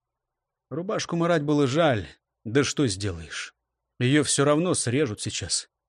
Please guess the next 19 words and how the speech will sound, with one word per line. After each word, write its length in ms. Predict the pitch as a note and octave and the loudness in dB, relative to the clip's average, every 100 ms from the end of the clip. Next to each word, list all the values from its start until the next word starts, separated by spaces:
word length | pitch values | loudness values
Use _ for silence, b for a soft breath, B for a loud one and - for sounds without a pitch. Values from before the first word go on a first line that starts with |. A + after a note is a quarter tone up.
| _ _ _ _ | _ _ _ _
Он 160 | F3 F#3 | -4 0
только 280 | G#3 F3+ F3+ | 0 0 2
радовался, 540 | G3+ F#3+ F3+ E3+ - | 4 4 2 2 2
что 200 | C#3+ - | 0 2
еще 280 | E3 C#3+ F3 | 2 2 0
в 80 | C#3+ | 0
кутовой 400 | D3+ D#3+ D#3 D3+ | 0 2 4 4
ворге 380 | D#3 F3+ D3 C#3 | 4 4 4 2
снял 340 | - D#3 D#3+ | 2 2 2
Шерешкину 680 | C3 C#3 C#3 D#3 - C#3+ C#3 | 2 2 4 2 2 2 2
вышиванку. 760 | C3+ - C3 C#3+ D3 A2 - F#2+ | 2 0 0 2 0 -2 -6 -6
Вот 260 | A#2 E3+ | -6 -4
уж 200 | D3+ - | -6 -2
незачем 680 | B2+ D3+ F3 C#3+ C3+ - A#2 | 0 2 2 2 0 0 -2
было 180 | A2+ A#2 | 0 0
бы 160 | A2+ A2+ | 0 0
ей 320 | A#2+ A2 E2 _ | 2 0 -4 _
гибнуть 460 | - A2+ B2 A2 G#2+ | -6 -2 -2 -2 -2
зазря. 440 | A#2 G#2+ G#2+ F#2+ | -2 -2 -2 -4